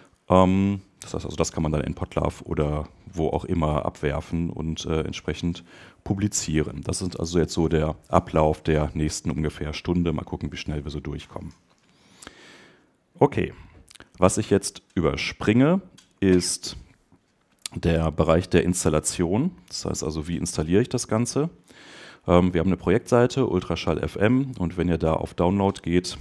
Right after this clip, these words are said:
habt ihr eigentlich eine ziemlich gut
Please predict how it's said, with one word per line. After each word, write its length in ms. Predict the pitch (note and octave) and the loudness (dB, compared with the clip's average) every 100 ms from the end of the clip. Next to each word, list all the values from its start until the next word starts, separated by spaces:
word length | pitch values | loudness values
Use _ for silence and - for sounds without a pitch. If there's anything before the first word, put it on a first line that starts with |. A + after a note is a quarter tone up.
| - | -10
habt 220 | - - | -10 -4
ihr 120 | E2+ | -2
eigentlich 380 | D2+ E2+ - - | -2 -2 -4 -6
eine 300 | D2+ D#2+ D#2 - - - - - - _ | -2 -2 -4 -8 -20 -20 -20 -20 -20 _
ziemlich 380 | - C3+ C3 - | -6 4 4 4
gut 440 | - C3+ C3+ - | 0 2 2 -2